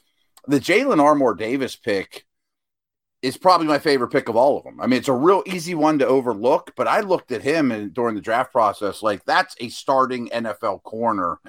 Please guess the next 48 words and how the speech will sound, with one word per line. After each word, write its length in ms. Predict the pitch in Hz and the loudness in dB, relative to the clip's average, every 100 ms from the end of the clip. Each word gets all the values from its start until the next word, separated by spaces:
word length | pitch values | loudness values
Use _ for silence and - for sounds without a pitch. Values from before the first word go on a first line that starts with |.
| - _ _ _ | -20 _ _ _
And 460 | 123 131 127 117 117 | 0 0 0 -2 -2
we 80 | |
saw 260 | 127 165 180 | -2 2 2
what 120 | 151 | 2
happened 300 | 131 123 117 | -2 -4 -6
to 20 | 113 | -8
the 80 | |
Ravens 480 | 113 123 117 117 104 | -4 -2 -2 -4 -4
when 180 | 113 104 | -6 -8
Peters 580 | - 123 120 120 113 98 | -8 -6 -2 0 -2 -8
and 120 | 101 | -4
Humphrey 380 | 123 - 123 110 | -4 -4 -6 -6
and 80 | 110 | -6
those 160 | 107 | -4
guys 260 | 120 110 98 | -2 -2 -2
got 220 | 110 98 | -2 0
hurt. 240 | 135 131 - | 2 0 -2
They're 140 | 127 | -2
very 340 | 104 127 139 | 0 0 -2
corner 480 | 117 - 131 127 117 | -4 -6 -2 0 0
dependent. 720 | 107 - - 139 131 131 120 _ _ _ _ | -2 -6 -2 -2 0 -2 -2 _ _ _ _
They 140 | 143 139 | 0 0
have 100 | 113 | 0
massive 420 | 131 127 - 117 | 0 -2 -2 0
Alabama 580 | 120 113 107 120 113 101 - | 2 0 0 -2 -2 -6 -2
ties 500 | 131 123 120 117 98 | 2 2 0 -4 -10
as 140 | 90 | -18
well. 480 | 95 110 120 120 117 - _ _ - | -4 2 4 4 2 -4 _ _ 2
I 140 | 160 | 2
bet 260 | 170 151 - | 4 -2 -2
that's 300 | 135 135 117 | -4 -4 -10
a 80 | |
hit. 380 | - 135 156 _ _ _ _ _ _ | -6 -4 -4 _ _ _ _ _ _
Um, 400 | 143 139 135 127 | 4 4 2 -6
my 140 | 127 180 | 2 2
biggest 420 | - 285 226 - | 2 -6 -6 -6
criticism, 680 | 226 202 - 113 90 107 117 | -8 -8 -6 -8 -8 -10 -4
and 120 | 156 | 0
I 100 | 156 | 0
guess 240 | 143 175 170 | 2 0 0
they 140 | 165 | -4
tried 500 | 120 - 143 151 151 | -6 0 2 2 0
to 80 | 131 | -6
do 220 | 104 143 | 0 2
it 80 | 147 | 2
on 120 | 123 | 0
several 440 | - 139 127 127 101 | -2 -2 0 -2 -4
occasions, 680 | - 127 135 151 151 147 | -6 -4 -4 -4 -6 -8